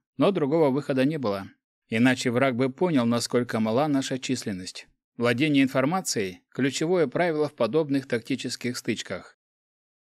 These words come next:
"Начинайте обстрел отсюда! Остальным ждать моего сигнала!"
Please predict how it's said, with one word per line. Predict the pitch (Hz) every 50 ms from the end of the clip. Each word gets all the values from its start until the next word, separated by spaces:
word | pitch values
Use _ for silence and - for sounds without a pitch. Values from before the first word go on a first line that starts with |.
| _ _ _ _ -
"Начинайте | - 127 131 131 - 160 175 190 180 - 180
обстрел | 165 147 - - 180 175 165
отсюда! | 160 151 - 214 202 135 107 101 - - _ _ -
Остальным | - 123 131 - - 147 139 151 165 165
ждать | 139 131 151 151 131
моего | 147 147 147 151 147
сигнала!" | - - 151 151 156 143 113 98 90 90 -